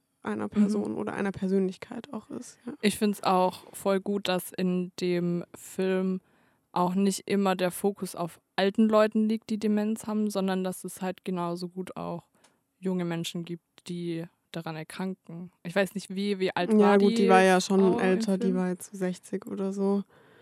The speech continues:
Speaker 1: Also es war ja die
Speaker 2: Ach so.
Speaker 1: Mutter von, von Alex und Alex selber
Speaker 2: Ah,
Speaker 1: ist
Speaker 2: okay.
Speaker 1: dreißig und, äh, befindet sich gerade in der Familienplanung und die Mutter ist so um die sechzig,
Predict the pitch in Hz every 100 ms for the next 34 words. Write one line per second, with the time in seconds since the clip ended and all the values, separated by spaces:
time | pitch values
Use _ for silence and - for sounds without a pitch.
0 | - _ - 196 190 196 196 196 202 208
1 | 196 208 - 202 196 190 196 202 180 -
2 | 208 220 226 - - - 190 196 190 -
3 | 190 202 190 196 190 185 190 208 240 -
4 | 247 240 - 196 - - - - - _
5 | - 196 202 214 208 190 196 - 185 185
6 | 190 196 220 214 214 202 190 185 190 196
7 | 190 185 - - - - - 233 233 -
8 | 220